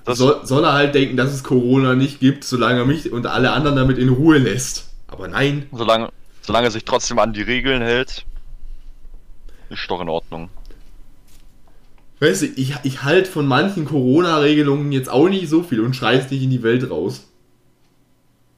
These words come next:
Speaker 1: Das kann man, das kann man sich ja denken, aber, mm, man ist jetzt ja nicht so direkt in der Position, wo man das so extrem verändern kann, auch durch Rumkrakeelen und, äh, anderen Menschen auf die Nerven gehen, nicht?
Speaker 2: Ich habe letztens ein Zitat gelesen,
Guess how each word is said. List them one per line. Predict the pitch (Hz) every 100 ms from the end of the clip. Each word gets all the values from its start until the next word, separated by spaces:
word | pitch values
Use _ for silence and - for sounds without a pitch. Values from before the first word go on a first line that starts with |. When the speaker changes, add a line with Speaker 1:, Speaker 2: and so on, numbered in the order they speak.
| _ _ -
Speaker 1:
Das | 90
kann | - 113
man, | 113
das | 107 -
kann | 123
man | 120
sich | 95
ja | 107
denken, | 117 139 -
aber, | 104 92 90 87
mm, | 82 - 95 92 87 85 87
man | 90 104
ist | 113
jetzt | 117 110
ja |
nicht | 107 -
so | 113
direkt | 104 107 -
in |
der | 101
Position, | 113 104 98 123 104
wo |
man | 98 92
das | 90 95
so | - 95 92 87
extrem | - - 104
verändern | - - 117 98 92
kann, | 98 92
auch | 101 -
durch | 110 107 - 110
Rumkrakeelen | 120 117 - 101 - 123 110 110 110 110 - - - -
und, | - 101 101 95 - -
äh, | 80 95
anderen | - 117 113 104
Menschen | 104 107 113
auf | 98
die | 107
Nerven | 104 101 - 85
gehen, | 85 82
nicht? | 85 - - _ _ _ _ -
Speaker 2:
Ich | - 131
habe | 135 156
letztens | 139 - - 131
ein | 104 113
Zitat | 110 101 98 127 -
gelesen, | 92 82 85 107 135